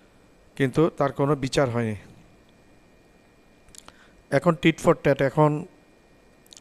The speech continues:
চোখ তুলে কথা বলছে ডক্টর ইউনূস সাহেব মোদির উপর।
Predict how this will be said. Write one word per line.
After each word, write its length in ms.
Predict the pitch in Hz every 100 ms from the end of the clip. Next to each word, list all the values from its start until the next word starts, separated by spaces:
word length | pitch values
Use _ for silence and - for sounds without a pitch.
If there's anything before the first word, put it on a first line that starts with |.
| _ -
চোখ 160 | 143 -
তুলে 180 | 165 151 147
কথা 220 | 139 147
বলছে 260 | 135 -
ডক্টর 320 | 131 131 - 131
ইউনূস 340 | 120 117 -
সাহেব 200 | 123 107 - _ _ _ _ _ _ -
মোদির 300 | 127 117 113
উপর। 200 | -